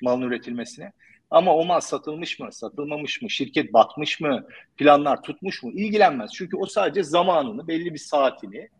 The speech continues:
e, belli bir iş için kiralamıştır. Parasını alır, tecrübesini kazanır, e, iş iç-, içinde eğitim olur,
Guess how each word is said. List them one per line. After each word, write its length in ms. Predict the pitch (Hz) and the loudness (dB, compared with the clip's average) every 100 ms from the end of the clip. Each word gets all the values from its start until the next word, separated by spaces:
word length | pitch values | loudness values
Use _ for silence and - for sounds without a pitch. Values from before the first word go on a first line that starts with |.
| _ - - | _ -20 -6
e, 260 | 139 135 135 | -2 0 0
belli 240 | 170 185 | -2 0
bir 160 | 170 127 | -4 -4
iş 220 | 95 - | -6 -6
için 260 | - 110 95 | -8 -12 -12
kiralamıştır. 800 | - 135 143 175 202 - 196 _ _ - 208 | -4 0 0 0 -6 -8 -10 _ _ -10 -2
Parasını 440 | 190 165 127 117 | 0 0 -6 -6
alır, 380 | 165 180 175 _ _ | -4 -4 -6 _ _
tecrübesini 580 | - 160 151 107 - 92 | -4 -2 -4 -8 -14 -12
kazanır, 540 | - 160 175 170 165 _ _ _ - | -6 -4 -4 -6 -8 _ _ _ -6
e, 360 | 135 131 131 190 | 0 0 -2 -4
iş 200 | - - | -6 -6
iç-, 220 | - - | -10 -16
içinde 320 | 131 - 98 | -14 -12 -4
eğitim 320 | 120 147 180 175 | -2 -2 -4 -2
olur, 220 | 160 | -2